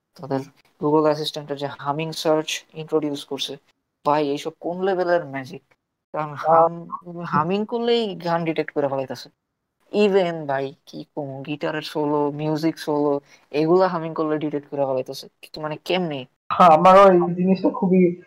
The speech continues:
Speaker 2: মজার লাগছে যে আমি হাম করতেছি শুধু তা না, এক একজন এক এক স্কেলে গান গায়, এক কেউ সুরে গায়, কেউ বেসুরা হয়ে যায়, তারপরেও এগুলো ডিটেক্ট করে ফেলতেছে। মানে একটু, একটু কিছুক্ষণ যদি সুরে থাকে কেউ,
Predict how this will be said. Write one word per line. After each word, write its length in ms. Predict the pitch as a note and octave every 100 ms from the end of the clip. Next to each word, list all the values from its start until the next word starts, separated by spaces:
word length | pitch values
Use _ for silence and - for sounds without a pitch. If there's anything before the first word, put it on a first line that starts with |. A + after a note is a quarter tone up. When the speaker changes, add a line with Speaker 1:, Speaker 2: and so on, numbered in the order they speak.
| _
Speaker 2:
মজার 320 | D3+ E3 F3 E3
লাগছে 560 | D#3 - - D#3+ D3
যে 200 | D3 D3
আমি 300 | C#3 E3+ F#3
হাম 340 | E3+ C#3+ E3+ F#3
করতেছি 520 | G#3 G3 G#3 G3+ G3+
শুধু 200 | G#3 G3+
তা 260 | F#3 E3
না, 260 | D#3 C3+ - _ _ -
এক 180 | F3 F#3
একজন 440 | G3+ F3+ F#3+ F#3
এক 160 | E3 E3
এক 160 | F3+
স্কেলে 600 | - - E3+ D#3+ D3+ C#3+ -
গান 400 | C#3 C3 C3 C3
গায়, 300 | B2 B2+ C3 B2+
এক 220 | D#3+ - _ _
কেউ 280 | G#3 G3+ F#3
সুরে 400 | - - G3 G3
গায়, 240 | F3 F3
কেউ 260 | E3 F3 F3
বেসুরা 600 | E3 E3 E3 F#3 E3 D#3+
হয়ে 400 | C#3+ C#3+ D#3 C#3+
যায়, 280 | C3 B2 - _ _ _
তারপরেও 840 | F#3 F#3+ G3 F#3+ G3 G3+ G3+ G3
এগুলো 340 | F3 F3 F3+ E3+
ডিটেক্ট 340 | D#3+ E3+ D#3 -
করে 180 | D#3+
ফেলতেছে। 540 | D#3+ D#3 C#3+ C3+ B2+ -
মানে 360 | E3 F#3 F#3+ C4
একটু, 520 | C#4 - D4 C4 C4 - _
একটু 320 | D4+ E4+ - C4
কিছুক্ষণ 380 | B3+ - C#4
যদি 280 | C4 B3+ A#3+
সুরে 200 | B3 A#3
থাকে 320 | A#3 A3 G#3+
কেউ, 200 | G3 G#3+